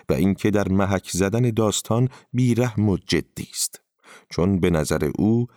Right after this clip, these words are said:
نویسندگی جدی‌ترین کار دنیاست. چون داستان ایرانی هنوز مهمترین بخش روح اوست و هنوز خواب ایران را می‌بیند. برایتان می‌گوید که با این اوصاف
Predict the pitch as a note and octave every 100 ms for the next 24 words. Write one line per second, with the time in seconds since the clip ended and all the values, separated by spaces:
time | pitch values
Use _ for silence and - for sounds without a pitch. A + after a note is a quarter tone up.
0 | - G#2 A2+ A2 G#2 - A2 G2 G#2+ F#2+
1 | A#2+ A#2+ G#2+ G2 A2 G2 F2 G2+ - G2
2 | F#2+ E2 A2+ G2+ D2 C2+ - - - -
3 | - - _ _ _ _ _ _ _ -
4 | - A2 A#2+ A2+ A2 G2+ - - G#2 G2+
5 | F#2+ F2 D#2+ E2 D2 D#2 F#2 F#2 _ _
6 | - G#2+ A#2+ B2 A2 - G2 G#2+ G2 G#2
7 | F#2+ - G2 G2+ F#2+ F2+ A2 - - E2+
8 | D2+ C2+ D2 C2 G#1+ - - - - D2+
9 | C#2+ F2 F2 F#2+ G2+ G2 F2+ F#2 - -
10 | - - G2+ F#2 F2 F#2+ F2+ - F#2 F2
11 | F#2 A2 G#2 D#2+ C#2+ C#2 C#2+ C2+ - -
12 | _ _ _ _ _ _ _ _ _ _
13 | _ B2 B2+ B2+ B2 - A2 F#2+ F#2+ E2+
14 | D#2+ D2+ - - D2+ C2+ D2+ C2 F2 D2+
15 | E2 - F#2+ G2 F#2+